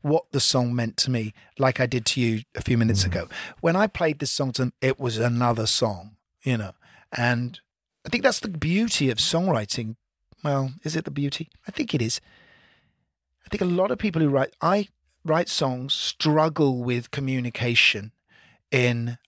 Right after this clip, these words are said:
Speaker 1: other forms, in the everyday form, in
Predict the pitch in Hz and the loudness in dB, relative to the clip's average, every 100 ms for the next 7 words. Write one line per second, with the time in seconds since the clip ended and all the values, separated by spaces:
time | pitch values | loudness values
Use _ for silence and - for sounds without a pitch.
0 | - 120 120 - 139 120 104 87 104 - | 0 0 0 -2 0 2 -2 -8 -6 -6
1 | - - 131 120 120 127 123 117 120 110 | -8 -4 -4 0 0 0 0 2 2 2
2 | - 113 90 104 - _ - _ _ - | -4 -10 -12 -16 -20 _ -20 _ _ -2
3 | 131 120 | -2 -2